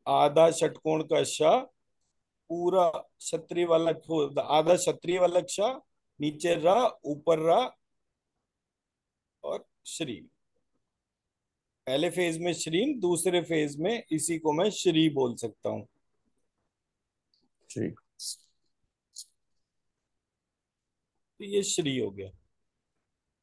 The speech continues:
Speaker 1: तो श्रीम श्री जो भी प्रक्रिया मैं अपने भीतर observe करूंगा,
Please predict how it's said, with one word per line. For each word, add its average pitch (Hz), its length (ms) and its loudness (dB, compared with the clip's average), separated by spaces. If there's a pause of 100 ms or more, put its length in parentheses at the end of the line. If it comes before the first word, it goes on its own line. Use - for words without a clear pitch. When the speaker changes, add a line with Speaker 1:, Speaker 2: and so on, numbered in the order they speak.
(880)
Speaker 1:
तो 190 80 4
श्रीम 202 520 2
श्री 208 500 0 (280)
जो 165 260 4
भी 220 160 0
प्रक्रिया 190 560 2
मैं 196 160 4
अपने 185 300 0
भीतर 160 400 2
observe 156 460 4
करूंगा, 147 640 0